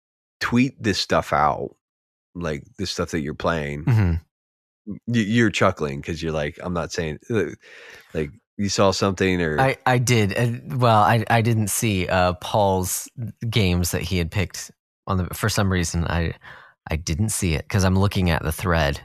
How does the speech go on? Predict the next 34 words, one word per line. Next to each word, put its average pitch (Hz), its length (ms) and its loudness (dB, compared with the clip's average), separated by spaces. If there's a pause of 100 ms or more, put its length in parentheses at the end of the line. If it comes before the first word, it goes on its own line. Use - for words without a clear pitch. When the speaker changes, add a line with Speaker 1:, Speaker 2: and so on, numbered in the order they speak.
Speaker 2:
that - 140 -4
we 82 100 -4
have 78 260 0
on 76 140 -2
Patreon 80 600 -4 (480)
'cause 90 120 -2
I 90 80 4
was, 87 140 2
Speaker 1:
Oh, 90 40 4 (120)
Speaker 2:
I 80 160 0
was 76 120 0
Speaker 1:
no. - 40 -4
Speaker 2:
trying 76 200 -2
to 76 60 -2
see 87 160 -6
what, 85 180 -4 (100)
what - 280 -10
mine 76 260 -4
were. 78 340 -6
Um, 78 300 -4 (640)
yeah. - 220 -2 (680)
And, 78 300 -2 (100)
and 82 340 -2
he 95 140 -4
just, - 260 -8
he 113 80 0
makes 113 260 0
some 147 100 -2
jokes 196 360 0
and 110 120 0
they're 123 80 0
funny. 226 320 -4 (460)
That's 165 160 -4
all. - 200 -4